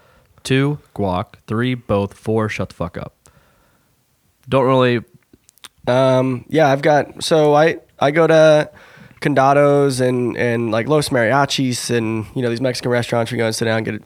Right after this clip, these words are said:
Speaker 2: get a thing of chips
Speaker 1: He's
Speaker 2: and
Speaker 1: missing que-, queso in there.
Speaker 2: Oh, yeah, the queso is
Speaker 1: Dude,
Speaker 2: number, that,
Speaker 1: queso
Speaker 2: that's
Speaker 1: might be
Speaker 2: usually
Speaker 1: number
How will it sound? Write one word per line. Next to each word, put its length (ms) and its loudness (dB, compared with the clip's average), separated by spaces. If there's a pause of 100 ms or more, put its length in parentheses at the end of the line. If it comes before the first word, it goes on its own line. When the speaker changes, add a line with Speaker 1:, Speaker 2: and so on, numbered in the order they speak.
Speaker 2:
get 140 -4
a 80 -4
thing 220 -4
of 100 -4
chips 340 -4
Speaker 1:
He's 140 -2
Speaker 2:
and 80 -4
Speaker 1:
missing 280 -4
que-, 260 -6
queso 500 -6
in 80 -12
there. 280 -12 (460)
Speaker 2:
Oh, 160 0
yeah, 240 0
the 80 -2
queso 480 0
is 80 2
Speaker 1:
Dude, 80 2
Speaker 2:
number, 220 0
that, 60 -6
Speaker 1:
queso 400 2
Speaker 2:
that's 120 0
Speaker 1:
might 60 2
be 40 0
Speaker 2:
usually 180 0
Speaker 1:
number 40 -2